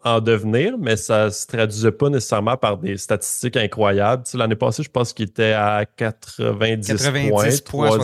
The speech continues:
Speaker 2: soixante-cinq matchs, exactement.
Speaker 1: troisième pointeur de, du circuit. Cette année, je pense que peut viser le, le premier rang des pointeurs, là, surtout avec le début de saison qu'il connaît. Euh,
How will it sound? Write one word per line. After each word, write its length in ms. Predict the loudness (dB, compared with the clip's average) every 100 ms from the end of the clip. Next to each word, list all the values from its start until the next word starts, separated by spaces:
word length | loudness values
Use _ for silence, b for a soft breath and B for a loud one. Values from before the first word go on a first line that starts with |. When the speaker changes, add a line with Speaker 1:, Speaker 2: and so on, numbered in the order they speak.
| 0 -2
Speaker 2:
soixante-cinq 320 | -2 -4 -4
matchs, 400 | -8 -6 -8 -10
exactement. 580 | -12 -14 -16 -14 -14 -12 -4
Speaker 1:
troisième 420 | 0 2 2 -2
pointeur 600 | 0 0 2 2 0 0
de, 460 | -2 -4 -4 -6 -8
du 140 | -6
circuit. 600 | -4 -4 -4 -4 0 0
Cette 300 | 0 -2 -2
année, 300 | -2 0 -2
je 100 | -2
pense 320 | 0 0 -2 -4
que 840 | -2 0 0 0 0 0 0 -2 -2
peut 120 | 2
viser 540 | 2 2 -4 0 2 2
le, 200 | 2 0
le 180 | -4 -6
premier 360 | -2 0 2
rang 140 | 2 2
des 100 | 0
pointeurs, 420 | 0 -2 0 -2
là, 80 | -2
surtout 300 | -8 -2 0
avec 220 | 0 0
le 80 | -2
début 200 | -2 -2
de 40 |
saison 340 | 0 0 2 -2
qu'il 180 | -2 -2
connaît. 240 | 0 2
Euh, 520 | 2 2 2 0 -4